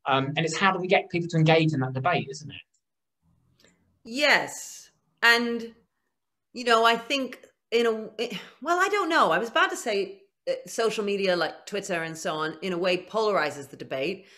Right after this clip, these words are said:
Speaker 2: because it's so impossible to have discussions. On the other hand, where I have found Twitter to be really a useful tool, um, so I joined Twitter w-, w-, just soon after my speech, and then, so twenty ten, twenty eleven, let's say,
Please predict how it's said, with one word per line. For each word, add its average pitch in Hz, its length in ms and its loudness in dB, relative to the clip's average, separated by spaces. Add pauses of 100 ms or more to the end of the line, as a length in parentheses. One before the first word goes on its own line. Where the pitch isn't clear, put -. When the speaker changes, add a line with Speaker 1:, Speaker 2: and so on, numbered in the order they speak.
Speaker 2:
because 180 220 -4
it's 180 140 -8
so 190 140 0
impossible 180 480 -4
to 170 100 -6
have 170 240 0
discussions. 147 840 -12 (580)
On 302 160 6
the 320 100 2
other 392 200 2
hand, 165 380 -2
where 226 180 -4
I 277 160 4
have 381 140 -4
found 202 380 -2
Twitter 190 260 -6
to 180 140 -12
be 180 160 -8
really 190 720 -6
a 165 80 -4
useful 220 560 -4
tool, 175 540 -8 (600)
um, 185 460 4
so 196 180 -2
I 247 220 6
joined 202 440 -2
Twitter 185 340 -4
w-, 156 360 -8 (220)
w-, 151 180 -10
just 170 300 -6
soon 208 240 -4
after 170 240 -2
my 143 160 -8
speech, 180 680 -6
and 165 240 -6
then, 185 520 0
so 170 120 -10
twenty 180 300 -4
ten, 170 320 -4
twenty 226 220 0
eleven, 160 340 2
let's - 220 -8
say, 156 380 -2